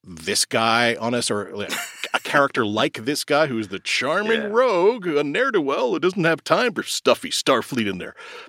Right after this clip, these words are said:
Speaker 1: precious rules. And I just never vibe with a character like that, 'cause, like, get off the ship
Speaker 2: Yeah.
Speaker 1: then. What are you doing here? You know, I never find them charming. I just find them annoying. What do you think of Jack?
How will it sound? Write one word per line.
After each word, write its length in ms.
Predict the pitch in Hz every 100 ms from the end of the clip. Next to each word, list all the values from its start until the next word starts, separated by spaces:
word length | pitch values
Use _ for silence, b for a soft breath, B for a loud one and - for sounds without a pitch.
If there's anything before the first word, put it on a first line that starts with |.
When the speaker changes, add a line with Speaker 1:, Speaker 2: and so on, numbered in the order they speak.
| _
Speaker 1:
precious 460 | - - 117 117 -
rules. 640 | 113 170 151 120 156 196 - B B B -
And 140 | 160
I 60 | 170
just 240 | 160 -
never 400 | 110 123 120 104
vibe 340 | 87 98 110
with 140 | 110 113
a 40 |
character 360 | - 131 - 151
like 260 | 135 127
that, 240 | - 135 139
'cause, 180 | 175 180
like, 120 | 180
get 100 | 226
off 80 | 214
the 80 |
ship 200 | 240 190 -
Speaker 2:
Yeah. 120 | 156
Speaker 1:
then. 80 | 95
What 120 | 196
are 20 |
you 60 | 202
doing 160 | 208
here? 280 | 156 - - -
You 120 | 127
know, 140 | 202 190
I 80 | 120
never 320 | 147 214 180
find 260 | - 104
them 100 | 85 82
charming. 560 | - 170 165 165 165 B B B
I 80 | -
just 240 | - 131 -
find 200 | 95 90
them 80 |
annoying. 340 | 85 92 104 101
What 80 | 107
do 40 |
you 40 |
think 180 | 104 101
of 160 | 85 - B B B -
Jack? 420 | - - - -